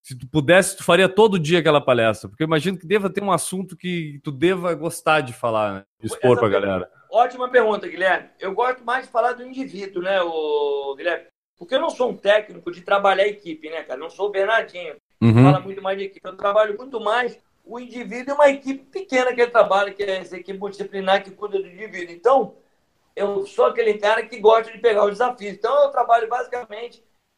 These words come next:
Speaker 2: é uma palestra muito mais voltada pro indivíduo, metas, e é claro, vou aí, às vezes eu vou pro lado de qualidade de vida, às vezes eu vou pra performance,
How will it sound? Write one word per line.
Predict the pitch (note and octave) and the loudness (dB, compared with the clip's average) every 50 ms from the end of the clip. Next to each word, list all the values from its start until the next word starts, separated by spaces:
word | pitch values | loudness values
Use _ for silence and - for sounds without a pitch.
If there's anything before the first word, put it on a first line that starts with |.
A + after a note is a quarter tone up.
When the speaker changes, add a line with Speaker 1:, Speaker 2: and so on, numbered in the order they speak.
| _ _ _ _ - | _ _ _ _ -10
Speaker 2:
é | F#3 | -8
uma | G3+ A3 A3+ A3+ | -4 -4 -4 0
palestra | - A3 A3 G#3 G3+ - F3+ G3 | 0 0 2 2 0 -4 -4 -12
muito | A#3+ C#4+ C#4+ C#4 C4+ | -12 -12 -12 -8 -4
mais | B3 A#3+ A#3 G#3 | -2 -2 0 2
voltada | G#3 G#3+ G3 G3 - G#3+ A#3 A3+ A3 | 2 2 2 2 2 2 2 2 0
pro | - G#3+ | -4 -6
indivíduo, | G3+ D#3+ D3 C#3 D3 F3 G#3 A3+ F#3+ G3 F3+ - | -10 -12 -12 -12 -8 -6 -6 -4 -4 -6 -10 -6
metas, | - F3+ G#3 A3 A3 G3+ - G3 F#3+ F#3 | -2 2 4 4 4 2 0 -2 -8 -2
e | A#3 C4 | 4 4
é | C#4+ - | 4 4
claro, | - A3 G#3+ G#3+ G3+ - | 6 4 4 4 4 2
vou | - F#3 F#3 | 0 -2 0
aí, | F3 E3+ F3 E3+ | 0 0 -2 -4
às | - - | -4 -4
vezes | F#3 G3 G3 | -6 -8 -6
eu | F3+ | -6
vou | G3 F#3+ | -8 -8
pro | G3 G3 | -6 -6
lado | F#3 F3+ - | -6 -6 -4
de | - | -4
qualidade | F3 F3 E3+ F3 F3+ F3+ G#3 | -6 -6 -4 -4 -6 -6 -8
de | G3+ | -12
vida, | - G#3 G#3+ G#3 F3 E3+ | -16 -10 -10 -10 -10 -12
às | - - | -18 -16
vezes | D#3+ E3 D#3 D3+ | -18 -18 -18 -18
eu | - | -18
vou | D#3+ E3 | -12 -8
pra | - F3 E3+ | -6 -6 -2
performance, | - G#3+ G#3+ G#3+ - - G3 G3+ G3+ G3+ G3 F#3+ - | 0 0 0 0 0 0 2 4 4 4 2 -2 -4